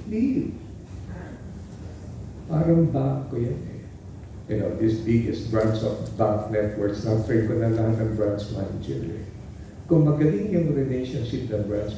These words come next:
manager, kahit na ni-rotate na sila at malayo na, pupuntahan pa rin ng customer yan. That relationship has to be learned and acquired. Kaya the, the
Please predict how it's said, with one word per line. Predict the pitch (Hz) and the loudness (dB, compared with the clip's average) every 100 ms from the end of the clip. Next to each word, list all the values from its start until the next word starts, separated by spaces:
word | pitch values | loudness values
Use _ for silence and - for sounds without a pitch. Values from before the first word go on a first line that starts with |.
| 113 | -4
manager, | 104 - - 98 - | -4 -4 -4 -4 -4
kahit | - 135 131 135 135 | 0 2 2 2 2
na | 127 123 117 - - - | 0 -2 -4 -8 -14 -8
ni-rotate | - 127 120 123 - 156 160 - | 0 2 4 2 4 6 6 4
na | 156 | 2
sila | - - 151 104 | 0 0 0 0
at | 101 - 113 | -2 -2 0
malayo | 120 123 127 131 131 113 | 0 2 2 2 2 0
na, | 104 107 | -2 -2
pupuntahan | 180 165 - 165 156 143 147 - | 4 4 4 2 4 4 4 2
pa | 135 | 0
rin | 135 127 | -2 -2
ng | 127 - | -6 -4
customer | 107 - - - - 160 | -4 -4 -6 -8 -8 -8
yan. | - - - - - - - - - - - - - - - - | -8 -8 -10 -14 -14 -12 -12 -12 -12 -12 -12 -10 -12 -12 -12 -4
That | - 190 226 - | 2 2 2 4
relationship | 170 160 156 156 139 131 - 110 - - - - - - - | 4 6 4 2 0 -6 -6 -6 -8 -10 -14 -16 -20 -16 -4
has | 127 113 - | -2 -2 -2
to | 120 | 0
be | 104 104 | 2 0
learned | 101 - - - - | -2 -4 -4 -6 -6
and | 101 | -6
acquired. | - - 170 - - - - | -6 -8 -8 -4 -4 -6 0
Kaya | 156 160 165 | 4 4 2
the, | 160 151 151 - - - - - | 2 2 2 -6 -12 -14 -14 -8
the | - | 2